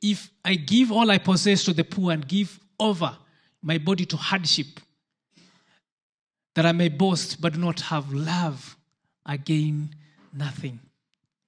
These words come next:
I gain nothing. I'm not sure what God has called you to do, but I know that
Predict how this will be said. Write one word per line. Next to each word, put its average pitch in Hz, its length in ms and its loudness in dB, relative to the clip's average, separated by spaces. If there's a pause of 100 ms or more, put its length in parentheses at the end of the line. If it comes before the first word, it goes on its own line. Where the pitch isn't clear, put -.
(240)
I 143 80 -8
gain 143 300 -8
nothing. 131 360 -10 (1900)
I'm 196 120 2
not 247 140 6
sure 220 180 4
what 202 280 2
God 180 240 0
has 156 160 2
called 160 280 -2
you 147 80 -2
to 143 160 -8
do, 120 260 -8 (1800)
but 151 140 4
I 170 60 6
know 180 180 2
that 151 420 -4